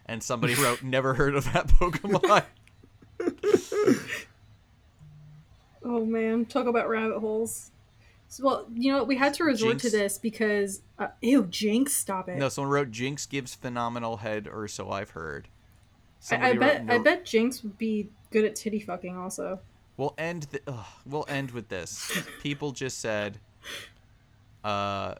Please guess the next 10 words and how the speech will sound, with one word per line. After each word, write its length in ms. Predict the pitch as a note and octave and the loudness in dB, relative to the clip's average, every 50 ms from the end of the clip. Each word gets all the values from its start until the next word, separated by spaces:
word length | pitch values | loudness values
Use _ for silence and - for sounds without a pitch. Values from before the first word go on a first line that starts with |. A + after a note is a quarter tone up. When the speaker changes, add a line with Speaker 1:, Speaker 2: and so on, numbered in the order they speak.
| - - | -12 -6
Speaker 1:
not 260 | A#2 A#2+ A#2+ C#3 - C#3+ | -2 0 0 0 0 -2
Rayquaza, 680 | C3+ B2+ - - A#2+ A2+ A2 G#2+ G#2+ A2+ A2+ A2 G#2+ - _ _ _ _ - - _ _ _ - - - _ _ _ _ | -6 -6 0 0 2 2 2 0 -2 -4 -4 -4 -6 -10 _ _ _ _ -20 -20 _ _ _ -20 -20 -20 _ _ _ _
but 160 | - C3+ C#3 | -4 -4 -2
maybe 340 | C#3 C3+ D#3 G3 G#3 G3 G#2+ | -2 -2 -4 -2 -4 -6 -8
Charizard. 1600 | G2 - C3 C3+ B2+ A#2+ A2 - F2 F#2 - - - - - - E4+ - G#3+ - F#4+ F#4+ F#4 - - E4 E4 C#4 - C4+ - - A#3+ | -4 -2 0 0 0 0 -2 -4 -4 -4 -6 -8 -8 -8 -4 -2 2 2 4 6 8 8 8 6 6 4 2 2 2 0 -2 -6 -12
<laughs> 0 | - | -14
Speaker 3:
<laughs> 60 | - - - - - - - - - - - - G#3 G#3 G3 - - | -18 -20 -20 -20 -20 -20 -20 -18 -18 -16 -16 -12 -10 -10 -10 -6 0
Speaker 1:
Um, 380 | - D#3 D#3+ E3 E3 E3 D#3+ D#3+ | 2 4 6 6 6 4 2 2
and 180 | D3+ E3 E3 | -2 0 0
then 280 | F3+ F#3 F#3 F3+ F3 | 0 0 0 -2 -6